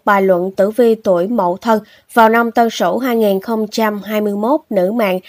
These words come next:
sinh năm một nghìn chín trăm sáu mươi tám. Mỗi độ Tết đến xuân về,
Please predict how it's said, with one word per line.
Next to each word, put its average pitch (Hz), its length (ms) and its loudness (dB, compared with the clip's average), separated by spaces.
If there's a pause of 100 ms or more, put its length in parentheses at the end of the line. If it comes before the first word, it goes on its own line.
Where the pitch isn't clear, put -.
(160)
sinh 220 300 0
năm 214 160 0
một 190 160 -6
nghìn 185 240 0
chín 233 240 -4
trăm 208 360 0
sáu 202 280 -4
mươi 254 180 -4
tám. 208 220 -2 (1900)
Mỗi 208 240 6
độ 190 280 4
Tết 240 340 -2
đến 233 260 0
xuân 226 300 0
về, 202 280 4